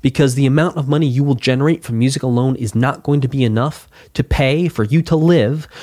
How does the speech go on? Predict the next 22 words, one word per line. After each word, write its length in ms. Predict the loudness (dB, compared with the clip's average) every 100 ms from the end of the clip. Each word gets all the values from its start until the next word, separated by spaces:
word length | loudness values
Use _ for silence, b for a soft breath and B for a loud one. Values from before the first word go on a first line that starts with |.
| B
from 340 | -2 2 4
now 480 | 4 4 4 2 0 B B -2
until 260 | 2 2
the 80 | 2
time 320 | -2 -2 0
that 140 | 0 -2
you 60 |
die. 300 | -2 -2 -6 -12 _ _ _ _
It 160 | -2 0
won't 360 | 2 0 0
be. 240 | -4 -6 -6 -4
It 140 | -2
really, 440 | 0 2 4 4 2
really 240 | 2 0
won't 240 | -2 -4
be. 100 | -6
So 140 | -6 -4
set 280 | -2 -2 -2
yourself 380 | -2 -2 -2
up 140 | -4 -6
for 100 | -10
success. 600 | -10 -6 -4 -4 -8